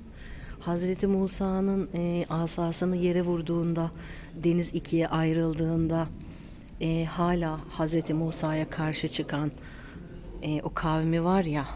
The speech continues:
dediler ki, "Sen bizi kandırıyorsun." O zaman Cenab-ı Allah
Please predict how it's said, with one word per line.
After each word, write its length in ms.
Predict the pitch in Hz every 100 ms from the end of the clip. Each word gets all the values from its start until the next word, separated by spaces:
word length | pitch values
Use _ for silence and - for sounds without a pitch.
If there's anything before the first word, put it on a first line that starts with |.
| - -
dediler 400 | 160 156 170 190
ki, 240 | - - 135 - - -
"Sen 320 | - 175 170
bizi 180 | 165 170
kandırıyorsun." 760 | 185 170 170 165 165 156 - - - - - - - - -
O 100 | 170
zaman 400 | 170 175 170 165 - - - -
Cenab-ı 380 | 165 165 165 170
Allah 240 | 170